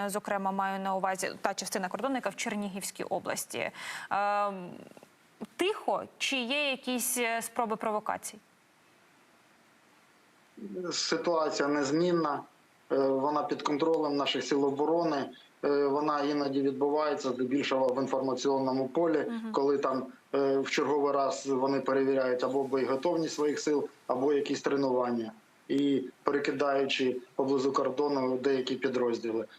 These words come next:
Speaker 2: Але вони не є критичними, е, для нас. І, тобто, е, ми знаємо про можливу загрозу з цього напрямку, тож, е, також, е, ми готові до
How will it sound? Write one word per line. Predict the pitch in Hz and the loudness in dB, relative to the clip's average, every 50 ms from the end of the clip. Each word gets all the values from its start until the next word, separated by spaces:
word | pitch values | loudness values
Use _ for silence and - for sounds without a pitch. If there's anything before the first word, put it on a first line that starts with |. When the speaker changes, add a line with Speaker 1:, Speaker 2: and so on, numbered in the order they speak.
| - _ - | -16 _ -2
Speaker 2:
Але | 135 139 151 151 151 147 143 143 139 139 139 139 139 | 0 2 2 2 4 4 4 4 4 4 4 4 4
вони | 135 131 131 139 139 139 135 135 127 120 - - _ _ _ - | 2 2 2 2 2 2 2 2 0 -2 -4 -8 _ _ _ -4
не | 131 135 139 139 | 0 0 2 4
є | 139 135 127 | 4 2 2
критичними, | 127 - 135 135 - 185 165 - - 156 151 147 143 127 123 - - - - - | 2 0 -2 0 0 -2 -2 0 0 0 0 2 0 0 -2 -6 -14 -18 -6 -2
е, | 143 139 139 139 135 | 0 2 2 2 2
для | 127 123 131 139 135 | 2 2 0 2 2
нас. | 139 135 131 131 131 - - | 2 2 0 0 -2 -2 0
І, | 139 135 131 127 131 131 123 123 - | 0 2 2 2 2 2 0 -2 -2
тобто, | - 123 - - 135 131 127 123 123 - - - - _ - - | -4 -4 0 0 0 2 2 2 0 -2 -8 -16 -20 _ -6 -2
е, | - 147 147 147 143 147 147 143 147 156 156 160 170 | 0 0 0 0 0 0 -2 -4 -4 -6 -6 -6 -4
ми | 170 170 160 160 180 190 170 | -4 0 2 2 2 4 2
знаємо | 147 131 143 147 139 131 127 127 131 120 | 2 2 2 2 2 2 2 0 0 0
про | - 135 135 131 131 127 123 - - - - - | 0 0 0 2 2 2 0 0 -4 -12 -6 -2
можливу | 135 135 135 131 131 139 139 131 135 127 | 0 2 2 2 2 2 2 2 2 2
загрозу | 127 139 135 165 190 180 165 165 | 2 2 2 2 2 2 0 0
з | 160 | 0
цього | - 165 147 156 156 | -2 -2 0 0 0
напрямку, | 151 147 143 - - 131 127 - 131 | 0 0 0 0 -2 -2 -4 -4 -6
тож, | 123 - 135 123 - - 139 | -4 -2 -2 -2 0 0 0
е, | 127 123 123 - - _ _ _ - 147 143 135 139 - | -2 -2 -4 -6 -16 _ _ _ -4 -2 -2 -2 -2 -2
також, | 156 147 147 147 135 127 - - | -2 -2 -2 -2 -2 -2 -2 -2
е, | 139 143 147 147 151 156 156 156 151 143 143 143 143 135 | -2 0 0 -2 -2 -4 -6 -4 -4 -4 -4 -4 -4 -2
ми | 139 143 135 | -2 0 2
готові | 139 139 - 139 131 123 123 | 0 0 0 0 0 0 0
до | 120 120 127 123 123 123 120 120 123 | 0 0 0 0 2 2 0 0 -2